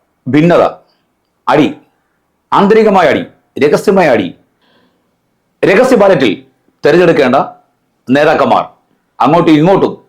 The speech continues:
ഗ്രൂപ്പ് പിടിച്ച് ജനങ്ങളെ വിഭാഗിച്ച് അമ്പത് വർഷക്കാലം ഇവർ മാനസാന്തരമില്ലാതെ ദൈവത്തിന്റെ സന്നിധിയിൽ ദൈവത്താൽ തിരഞ്ഞെടുക്കപ്പെട്ടു എന്ന് ജനങ്ങളെ വിശ്വസിപ്പിച്ചു, പൊതുസമൂഹത്തെ വിശ്വസിപ്പിച്ചു.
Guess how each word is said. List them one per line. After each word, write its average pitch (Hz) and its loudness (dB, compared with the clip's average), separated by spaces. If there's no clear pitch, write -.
ഗ്രൂപ്പ് 151 2
പിടിച്ച് 127 -2
ജനങ്ങളെ 208 2
വിഭാഗിച്ച് 180 0
അമ്പത് 220 0
വർഷക്കാലം 135 -2
ഇവർ 147 2
മാനസാന്തരമില്ലാതെ 139 0
ദൈവത്തിന്റെ 143 0
സന്നിധിയിൽ 101 -6
ദൈവത്താൽ 220 2
തിരഞ്ഞെടുക്കപ്പെട്ടു 180 0
എന്ന് 95 -6
ജനങ്ങളെ 131 0
വിശ്വസിപ്പിച്ചു, 135 -4
പൊതുസമൂഹത്തെ 175 0
വിശ്വസിപ്പിച്ചു. 127 -6